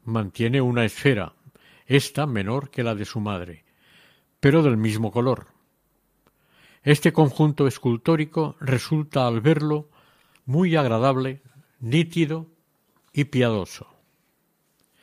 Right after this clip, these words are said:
En el siglo actual, aquel antiguo milagro de Iborra ha sido objeto de nuevos estudios. Los investigadores, a lo acontecido en Iborra, le han buscado algún tipo de explicación científica.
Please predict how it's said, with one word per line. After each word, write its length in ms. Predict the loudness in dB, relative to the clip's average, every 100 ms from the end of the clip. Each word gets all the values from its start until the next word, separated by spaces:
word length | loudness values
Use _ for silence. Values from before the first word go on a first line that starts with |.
| _ _ -20 _ _ _ 2
En 180 | 4
el 100 | 4
siglo 420 | 0 -2 -2 0 -2
actual, 540 | -4 -2 -2 -2 -6 _ _ _ _ _ -20 -8
aquel 300 | -2 0 2
antiguo 420 | 0 0 2 2
milagro 420 | 4 4 4 2
de 100 | 2
Iborra 460 | 2 2 2 -2 -4 _ -20 -20 -16 -6
ha 100 | -2
sido 280 | 0 2
objeto 460 | 0 0 -4 0 0
de 120 | 2
nuevos 380 | 2 2 2 0
estudios. 800 | -2 -2 -2 -2 -6 -14 -20 -20 _ _ _ _ -20 -20 -4
Los 180 | -2 0
investigadores, 1080 | 0 -2 -4 -4 0 0 -2 -6 -12 -20 _ -20 -20 _
a 120 | -2
lo 160 | 2 0
acontecido 800 | 2 0 0 -4 -2 0 2 2
en 100 | 2
Iborra, 440 | 2 0 -2 -8 _ _ _ _ _ _ _ _ _ _ _
le 180 | 2 4
han 180 | 4 2
buscado 540 | 0 0 0 2 2
algún 300 | 2 2 -2
tipo 340 | -2 -2 0 0
de 80 |
explicación 680 | 0 -2 -4 -2 -4 -2 -2
científica. 840 | -2 -4 0 -2 -2 -8 -10 -18